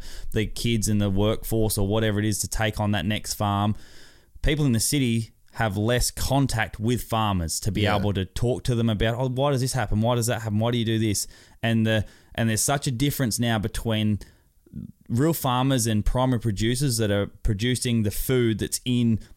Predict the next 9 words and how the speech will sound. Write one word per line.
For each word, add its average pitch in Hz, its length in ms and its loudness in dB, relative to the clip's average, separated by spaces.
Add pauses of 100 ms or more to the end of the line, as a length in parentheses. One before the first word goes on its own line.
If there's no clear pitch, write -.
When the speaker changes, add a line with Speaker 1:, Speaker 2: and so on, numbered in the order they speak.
Speaker 1:
these 117 220 0
city 113 380 0
supermarkets. 113 960 -2 (680)
And 110 100 -2
people 131 280 0
are 107 60 0
so 131 340 2
disconnected 123 640 0
from, 107 340 0